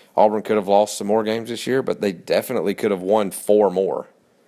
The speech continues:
Four of their five losses have been by a touchdown. One was in quadruple overtime. They've a-, and they've all kind of been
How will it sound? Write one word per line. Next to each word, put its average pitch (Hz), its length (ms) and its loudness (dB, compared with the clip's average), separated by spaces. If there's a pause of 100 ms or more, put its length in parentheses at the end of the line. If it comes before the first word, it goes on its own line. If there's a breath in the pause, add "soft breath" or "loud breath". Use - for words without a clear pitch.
(1200 soft breath)
Four 107 220 4
of 127 40 -4
their 131 120 0
five 123 260 0
losses 90 340 -2
have 85 100 -6
been 90 180 -2
by 85 160 2
a 82 40 -2
touchdown. 69 640 -6 (160)
One 101 260 0
was 107 140 -2
in 92 160 -4
quadruple 107 640 -2
overtime. 82 600 -4 (1800 soft breath)
They've 95 220 0
a-, - 180 -2
and 104 160 -2
they've 92 140 0
all 113 300 4
kind 95 220 -6
of 85 120 -6
been 87 440 -4